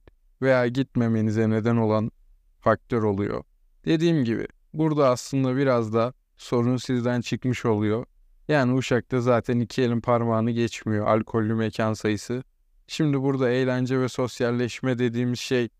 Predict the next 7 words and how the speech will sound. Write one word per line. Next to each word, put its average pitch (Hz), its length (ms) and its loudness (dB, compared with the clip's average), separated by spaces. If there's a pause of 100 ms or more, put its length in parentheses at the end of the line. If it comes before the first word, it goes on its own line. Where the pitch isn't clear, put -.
(300)
alkol 120 400 2
etrafında 123 680 0
dönmüyor 120 420 0
tabii. 101 340 -4 (720)
Ben 131 220 0
sağlığa 127 600 0
da 123 220 -2